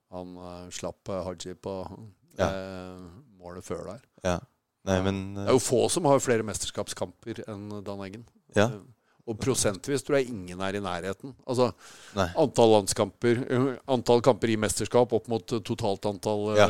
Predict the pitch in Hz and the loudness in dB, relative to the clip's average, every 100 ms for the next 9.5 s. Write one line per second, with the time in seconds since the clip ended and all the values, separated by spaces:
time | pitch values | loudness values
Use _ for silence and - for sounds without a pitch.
0 | 107 104 104 - 104 - 135 127 117 113 | 4 -2 -4 -2 -2 -2 -4 -2 -2 -2
1 | 107 117 98 101 101 95 101 104 - 98 | 0 -2 -2 -6 -4 -4 -4 -8 -8 -8
2 | 85 87 95 101 98 101 101 101 98 101 | -8 -6 -6 -6 -6 -4 -4 -4 -4 -4
3 | 98 101 92 95 - - 120 110 123 120 | -4 -4 -4 -8 -18 -6 2 2 2 -2
4 | 107 113 117 92 87 95 - 107 123 110 | -4 -4 -4 -4 -8 -10 -8 -6 -4 -2
5 | 113 98 107 101 98 - - - 82 80 | -2 2 4 4 -2 -10 -12 -10 -10 -10
6 | 80 92 95 90 101 104 110 - - - | -18 -12 -10 -8 -8 -8 -10 -14 -20 -20
7 | - 104 92 127 113 _ _ _ _ _ | 2 4 6 2 0 _ _ _ _ _
8 | _ 120 110 110 110 104 113 101 - 110 | _ -4 -2 0 0 -2 -2 -4 -2 -2
9 | 107 123 120 135 151 | 0 -2 0 -4 -6